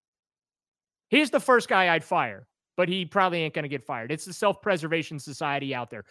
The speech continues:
There's no one in that building that'll go to the Haslams and tell them, "Yeah, we need to replace these guys 'cause they're not getting it done." That's never happening because the people that they need to be replaced with will wanna blow out half the building,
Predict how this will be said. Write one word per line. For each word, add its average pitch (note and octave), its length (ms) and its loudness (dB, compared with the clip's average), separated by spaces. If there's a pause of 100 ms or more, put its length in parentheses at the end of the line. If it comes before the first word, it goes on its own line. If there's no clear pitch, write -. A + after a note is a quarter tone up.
(160)
There's F3+ 260 0
no G3+ 280 6
one D4+ 200 4
in C4 140 2
that B3 240 4
building D#3+ 460 2 (280)
that'll F#3 200 2
go G3 180 8
to C4 160 -4
the C#4 80 4
Haslams F#3 560 2
and F#3 100 -2
tell A3 220 4
them, F3+ 120 -2
"Yeah, D#3 260 4 (320)
we G#3 180 2
need A#3 200 -2
to G#3 60 -2
replace F#3+ 520 -2
these D3 240 -10
guys D3+ 360 -2
'cause C#3+ 160 -6
they're D#3 120 -6
not E3 240 0
getting E3 260 -2
it D#3 140 -10
done." A2 260 -8 (720)
That's G3 200 2
never G#3 380 2
happening E3 460 -2 (180)
because G3+ 320 -2
the F#3+ 80 -6
people E4 380 -2
that A3+ 160 -2
they B3 120 -2
need B3 200 -10
to G3 80 -10
be G3+ 140 -6
replaced F3 540 -4
with F#4 280 0 (1300)
will G#3+ 140 10
wanna A#3+ 260 8
blow G#3 300 6
out F#3+ 180 4
half E3+ 300 0
the F3 80 -8
building, A#2+ 420 -6